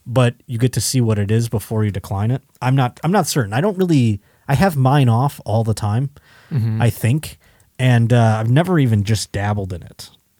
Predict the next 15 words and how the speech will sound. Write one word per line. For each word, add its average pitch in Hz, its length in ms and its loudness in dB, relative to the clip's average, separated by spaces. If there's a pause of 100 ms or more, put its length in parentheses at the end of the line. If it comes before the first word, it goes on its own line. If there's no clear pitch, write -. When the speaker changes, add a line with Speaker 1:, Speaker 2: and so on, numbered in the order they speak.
(140)
Speaker 1:
It's, - 160 -4
is 131 160 -2
that 147 160 4
an 147 140 4
old 123 320 0
guy 123 180 0
thing 127 240 0
to 107 40 0
say? 117 280 0
I 98 80 0
don't 110 160 0
really 107 220 2
airdrop 101 580 -4
stuff. - 920 -8
Speaker 2:
<laughs> - 300 -8